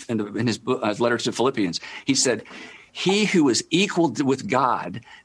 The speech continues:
did not consider equality with God something to be grasped." He who was made in the image of God did not, in other words, Jesus, this is amazing. Jesus never played the God card. He never said, "Okay, by the way, I'm God," right? You know, so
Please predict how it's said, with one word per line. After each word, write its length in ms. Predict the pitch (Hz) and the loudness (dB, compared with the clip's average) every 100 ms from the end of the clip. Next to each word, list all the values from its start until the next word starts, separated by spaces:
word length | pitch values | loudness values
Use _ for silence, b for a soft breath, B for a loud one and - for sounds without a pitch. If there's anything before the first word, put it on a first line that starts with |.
| 127 | -4
did 180 | 120 | 0
not 460 | 113 117 131 170 170 | 2 4 6 4 2
consider 480 | 165 143 - 156 135 | 0 4 4 4 0
equality 680 | - 110 - 143 151 127 107 | 0 -6 0 4 4 2 0
with 180 | 98 - | 0 -2
God 340 | 104 104 98 | -2 -2 2
something 440 | - 127 127 127 | 4 4 2 -2
to 100 | 110 117 | -2 -2
be 140 | 101 | -4
grasped." 540 | - 110 113 107 - | -6 -2 0 2 0
He 100 | 160 | 2
who 120 | 170 170 | 4 4
was 120 | 147 | 4
made 140 | 151 | 4
in 60 | 127 | 4
the 100 | 110 | 4
image 160 | 147 143 | 2 4
of 60 | |
God 180 | 123 107 B B | 2 0 B B
did 180 | 131 113 | 0 4
not, 160 | 139 | 4
in 60 | 156 | 4
other 100 | 180 | 2
words, 180 | 151 95 | 2 0
Jesus, 540 | 95 117 185 196 107 - | 0 2 4 2 2 2
this 140 | 170 | 2
is 80 | 127 | 2
amazing. 380 | 117 135 92 - B B B | 2 0 -2 -6 B B B
Jesus 500 | 95 127 180 196 185 | 0 2 4 2 2
never 360 | 131 131 156 160 | 2 4 4 2
played 380 | - 120 117 113 | 0 0 0 -2
the 60 | |
God 320 | 139 170 190 - | 0 2 0 0
card. 320 | 104 82 - - | -4 -4 -10 -2
He 100 | 147 | 2
never 200 | 160 147 | 2 2
said, 200 | - 127 | 0 0
"Okay, 320 | 151 139 101 _ _ | 0 -2 -2 _ _
by 120 | 127 147 | 0 2
the 80 | |
way, 280 | 139 120 82 _ _ _ _ _ - | 4 2 0 _ _ _ _ _ -4
I'm 200 | 107 95 | -2 2
God," 400 | 120 95 87 - | 2 2 0 0
right? 300 | 120 117 113 123 | 0 0 -2 0
You 80 | |
know, 180 | 131 120 B B | 0 0 B B
so 260 | - 147 143 | 2 2 0